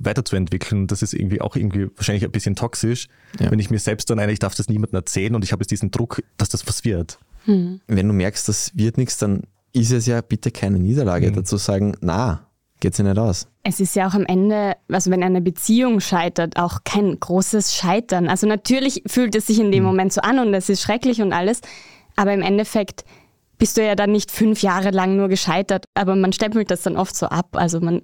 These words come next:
Speaker 3: entwickelt sich ja trotzdem auch oder hat sich
Speaker 1: Mhm.
Speaker 3: weiterentwickelt im besten Fall.
Speaker 2: Ja, zumindest, wenn man unseren Podcast hört und sich die Sachen zu Herzen nimmt.
Speaker 1: <laughs> Hört den Podcast.
Speaker 3: Aber ein Punkt, was vielleicht manche auch als Scheitern im ersten Moment erkennen,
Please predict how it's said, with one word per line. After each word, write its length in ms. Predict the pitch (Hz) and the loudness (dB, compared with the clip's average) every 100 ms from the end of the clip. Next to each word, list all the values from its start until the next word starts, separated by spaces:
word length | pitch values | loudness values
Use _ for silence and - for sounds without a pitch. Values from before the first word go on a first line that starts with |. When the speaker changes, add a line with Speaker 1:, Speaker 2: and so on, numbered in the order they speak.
| - | -2
Speaker 3:
entwickelt 420 | 196 185 190 185 | -2 0 0 -2
sich 120 | 180 | 0
ja 80 | 180 | 0
trotzdem 400 | 170 170 - 175 | 0 -2 -2 -2
auch 100 | 165 170 | -2 -2
oder 160 | 160 | -2
hat 120 | 170 - | -2 -2
sich 180 | 180 | -2
Speaker 1:
Mhm. 60 | 160 | 0
Speaker 3:
weiterentwickelt 640 | 110 165 165 - - 170 175 | 2 0 0 -4 -4 -4 -2
im 100 | 175 | -2
besten 340 | 185 - 180 | -4 -4 -6
Fall. 300 | - 165 180 - - | -2 -4 -4 -8 -6
Speaker 2:
Ja, 60 | |
zumindest, 440 | - 104 104 104 - | 0 2 2 0 0
wenn 120 | 95 | 2
man 140 | 92 | 2
unseren 240 | 90 101 95 | 2 0 0
Podcast 440 | 127 - 107 - | -2 -2 -4 0
hört 120 | 92 | 0
und 40 | 95 | 2
sich 120 | 98 | 0
die 80 | 98 | 0
Sachen 320 | 98 120 107 | -2 -2 -2
zu 100 | 95 | -2
Herzen 360 | 90 - - 85 | -2 -2 0 0
nimmt. 260 | 87 95 - 170 | 0 -2 -8 -4
Speaker 1:
<laughs> 440 | 190 170 254 147 | -2 0 -4 -2
Hört 240 | 107 226 | -2 0
den 80 | 131 | -2
Podcast. 720 | 131 135 - 107 104 - - - - - - | -2 -4 -2 -2 -2 -6 -8 -8 -14 -14 -4
Speaker 3:
Aber 280 | 202 202 185 | -2 0 0
ein 180 | 202 | -2
Punkt, 300 | 220 233 233 | 2 2 2
was 200 | 214 208 | 0 -2
vielleicht 320 | - 196 196 208 | 0 0 0 0
manche 380 | 175 196 233 | 0 0 0
auch 160 | 185 196 | 0 2
als 220 | 208 - | 0 0
Scheitern 680 | - 170 233 - 220 220 214 | -2 0 0 0 2 2 4
im 140 | 196 | 4
ersten 400 | 170 175 - 202 | 2 0 2 2
Moment 460 | 190 185 180 196 - | 4 4 2 2 0
erkennen, 640 | - - - 185 202 240 | -2 0 0 2 2 2